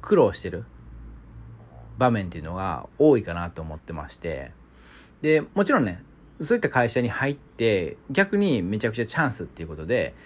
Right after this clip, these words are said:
もうそういった考え方をもう変えてしまおうって。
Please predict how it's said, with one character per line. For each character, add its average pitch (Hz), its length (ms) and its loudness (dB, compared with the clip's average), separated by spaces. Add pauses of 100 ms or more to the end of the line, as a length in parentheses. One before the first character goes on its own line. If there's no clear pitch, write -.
(300)
も 131 180 -2
う - 20 0
そ 180 100 -2
う 175 40 0
い - 20 -6
っ - 40 -12
た 110 100 -2
考 127 320 2
え 123 80 2
方 120 240 0
を 117 400 4 (200)
も 113 380 0 (380)
う - 60 -8
変 147 140 4
え 139 40 0
て 127 100 -4
し - 140 -4
ま 101 120 0
お 95 60 -4
う - 20 -8
っ - 40 -10
て。 - 260 -18